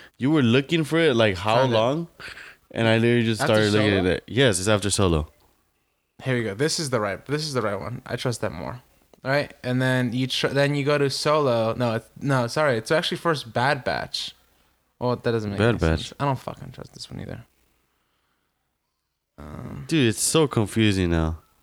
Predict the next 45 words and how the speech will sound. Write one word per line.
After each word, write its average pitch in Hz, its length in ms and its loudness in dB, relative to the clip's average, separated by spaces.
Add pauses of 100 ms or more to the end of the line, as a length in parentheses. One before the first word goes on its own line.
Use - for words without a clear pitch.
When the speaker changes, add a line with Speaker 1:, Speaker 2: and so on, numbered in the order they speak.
(960)
Speaker 2:
Here, 143 300 2
I 147 120 -2
trust 139 260 -6
these 110 160 -6
guys. - 320 -10 (580)
Speaker 1:
It's, 120 240 2 (100)
Speaker 2:
That's - 20 -16 (160)
Speaker 1:
it's, 110 160 4
Speaker 2:
what 110 40 0
I 101 40 -2
just 104 120 2
Speaker 1:
it's 117 120 2
Speaker 2:
saw - 60 0
Speaker 1:
this. 117 200 4
Speaker 2:
there. 107 100 4
Speaker 1:
Look, 90 100 0
it's, 95 260 2 (360)
it's 107 140 -4
episode 135 440 2
three, 127 380 2 (880)
then 110 160 2
it's 113 140 2
Solo, 110 720 2 (1040)
and 101 240 0
then 117 180 4
it's 110 240 2
Obi-Wan 110 360 4
Kenobi, 101 580 2 (580)
and 104 240 0
then 110 400 2 (260)
it's 95 200 -4
Rebels. 82 480 0 (580)
Speaker 2:
Wait, 127 360 -4 (100)
then 113 220 0
Speaker 1:
And 113 60 4
Speaker 2:
it's 113 140 6
Speaker 1:
then 117 220 2
Speaker 2:
Rebels? 156 480 -4
Speaker 1:
Yeah, 101 200 2
Speaker 2:
No, 87 60 0
Speaker 1:
then 101 120 4
Speaker 2:
th-, 107 80 4
Speaker 1:
it's - 100 -4
Speaker 2:
wait. 98 140 4
Speaker 1:
Rebels. 87 320 0